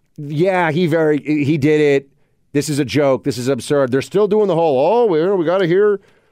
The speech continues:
we gotta hear what Jussie Smollett," you know, they're doing this neutral reporting thing. This is beyond farce. Like, if you were writing this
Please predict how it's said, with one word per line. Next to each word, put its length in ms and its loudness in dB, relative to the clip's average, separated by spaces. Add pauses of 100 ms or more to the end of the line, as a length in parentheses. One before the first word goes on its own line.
(100)
we 160 -2
gotta 200 0
hear 160 2
what 140 -2
Jussie 260 -4
Smollett," 460 0
you 60 -2
know, 80 0
they're 100 0
doing 140 -4
this 120 -8
neutral 380 -2
reporting 500 0
thing. 380 -4 (460)
This 220 -2
is 120 0
beyond 640 0
farce. 720 -10
Like, 160 -2
if 120 -2
you 100 -2
were 140 2
writing 560 0
this 440 -2